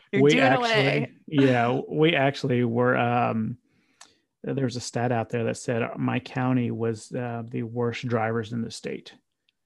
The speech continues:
Speaker 2: And I don't think it's so much that we're bad drivers. I think there's just too many people on the road.
Speaker 1: Yeah.
Speaker 2: So
Speaker 1: <laughs> That,
Speaker 2: I was like
Speaker 1: that's the one thing that's been nice about the pandemic,
Speaker 2: I
Speaker 1: like,
Speaker 2: know.
Speaker 1: traffic around here in
Speaker 2: Yeah.
Speaker 1: Northern is ridiculous, but,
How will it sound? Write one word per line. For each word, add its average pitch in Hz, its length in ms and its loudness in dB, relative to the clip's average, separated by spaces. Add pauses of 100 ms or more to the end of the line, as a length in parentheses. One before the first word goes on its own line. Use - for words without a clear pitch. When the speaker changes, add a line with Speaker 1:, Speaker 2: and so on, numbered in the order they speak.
(300)
Speaker 2:
And 151 100 2
I 156 60 6
don't 202 160 4
think 202 140 2
it's - 100 -2
so 160 100 4
much 151 180 2
that 147 140 2
we're 135 140 2
bad 120 240 2
drivers. 117 400 0
I 110 60 -2
think 120 180 -6
there's 117 180 -4
just - 200 -6
too 135 100 2
many 123 140 2
people 127 280 0
on 110 80 -2
the 104 80 -6
road. 104 360 -4 (600)
Speaker 1:
Yeah. 143 220 -8
Speaker 2:
So 147 280 -8 (400)
Speaker 1:
<laughs> - 60 -6 (1000)
That, - 80 0
Speaker 2:
I 175 60 6
was - 100 2
like 139 80 4
Speaker 1:
that's 294 240 6
the 339 220 -6
one 320 160 2
thing 294 160 2
that's 254 240 0
been 226 180 2
nice 190 340 -2
about 208 260 4
the 196 60 -6
pandemic, 185 640 -2
Speaker 2:
I - 20 -14
Speaker 1:
like, 185 200 0
Speaker 2:
know. - 140 -4
Speaker 1:
traffic 196 360 0
around 208 260 2
here 208 200 0
in 120 60 0
Speaker 2:
Yeah. - 60 0
Speaker 1:
Northern 180 240 -6 (1000)
is 185 180 -10
ridiculous, - 680 -8
but, - 220 -4